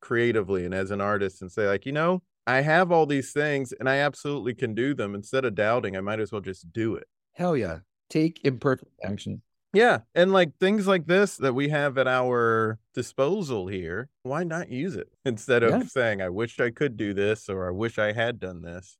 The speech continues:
Speaker 1: Just do it. Go ahead, do it.
Speaker 2: Well, I am not a perfectionist, and this book is not perfect,
Speaker 1: <laughs>
Speaker 2: but it is available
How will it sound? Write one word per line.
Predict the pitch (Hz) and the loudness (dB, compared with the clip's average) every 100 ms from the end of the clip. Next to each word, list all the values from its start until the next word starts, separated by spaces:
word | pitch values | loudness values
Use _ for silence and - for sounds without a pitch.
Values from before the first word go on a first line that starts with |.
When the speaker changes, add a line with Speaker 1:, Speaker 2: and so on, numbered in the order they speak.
| _ | _
Speaker 1:
Just | 170 170 _ _ _ _ _ - | -10 -10 _ _ _ _ _ 0
do | 175 | 2
it. | 98 - 139 | 0 -4 -4
Go | |
ahead, | 147 127 92 | 0 -2 -2
do | 139 | -4
it. | 90 - _ _ _ _ _ | -4 -10 _ _ _ _ _
Speaker 2:
Well, | - - | -12 -6
I | 104 | -2
am | 107 87 | -2 -2
not | 101 113 | -2 -2
a | 104 | -4
perfectionist, | 92 104 95 - 85 73 _ - | -4 -4 -4 -6 -8 -10 _ -10
and | 87 85 | -8 -2
this | 98 - | -4 -2
book | 107 95 | -4 -2
is | 87 | -6
not | 95 87 - | -6 -6 -2
perfect, | 104 95 92 _ _ - | -4 -2 -6 _ _ -6
Speaker 1:
<laughs> | 139 - 131 - 123 - - - | -6 -4 -6 -4 -8 -10 -6 0
Speaker 2:
but | 113 | 2
it | 127 | 2
is | 156 | 2
available | 139 131 156 127 | 2 4 4 2